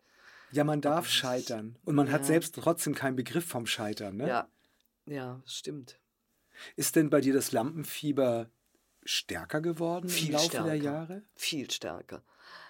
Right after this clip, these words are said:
Speaker 2: Also mit Anfang zwanzig, als ich angefangen hab, dann im Theater im Westen zu spielen, ähm, äh,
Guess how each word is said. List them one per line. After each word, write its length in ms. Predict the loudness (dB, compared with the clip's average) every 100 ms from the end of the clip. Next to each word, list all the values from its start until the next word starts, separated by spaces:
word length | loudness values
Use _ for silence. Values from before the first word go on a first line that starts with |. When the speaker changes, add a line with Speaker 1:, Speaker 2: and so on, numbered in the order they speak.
| -20 2
Speaker 2:
Also 240 | 4 4
mit 380 | 2 2 4 6
Anfang 400 | 6 4 2 2
zwanzig, 640 | 0 -2 -2 0 0 0 0
als 180 | 0 2
ich 100 | 2
angefangen 600 | 2 -2 -4 -2 -4 -6
hab, 160 | -4
dann 180 | -4 -4
im 140 | -6
Theater 520 | -4 -2 -2 -4 -6 -8 -16 -20 -6
im 140 | 4
Westen 460 | 8 8 6 -2 -2
zu 180 | 2 2
spielen, 640 | 2 0 4 6 6 0 -12 -18 -20 2
ähm, 460 | 6 6 6 0 -8 _ _ _
äh, 80 | -4